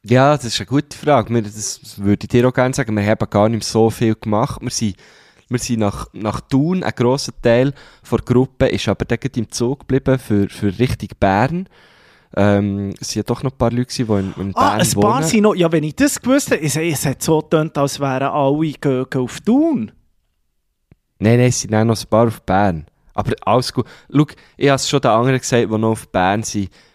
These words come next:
Speaker 1: Viel verpasst habt ihr nicht mehr. Also, das kann ich, kann ich wirklich sagen. Wir sind dann noch in einer Bar,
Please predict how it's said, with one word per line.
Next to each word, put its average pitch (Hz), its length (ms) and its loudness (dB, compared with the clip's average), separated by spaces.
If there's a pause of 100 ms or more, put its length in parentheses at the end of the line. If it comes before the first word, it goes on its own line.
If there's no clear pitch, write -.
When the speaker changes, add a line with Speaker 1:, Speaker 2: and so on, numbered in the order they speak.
(240)
Speaker 1:
Viel 131 340 4
verpasst 104 760 -2
habt 92 340 -6
ihr - 80 -14
nicht 90 200 -2
mehr. 73 100 -10 (600)
Also, 92 280 -4
das 85 220 -10
kann 98 180 0
ich, 98 100 -4
kann 110 240 0
ich 113 100 2
wirklich 107 280 0
sagen. 107 380 0 (360)
Wir 107 100 -4
sind 110 200 -2
dann 107 200 2
noch 117 80 2
in 101 160 2
einer 90 80 -2
Bar, 101 420 4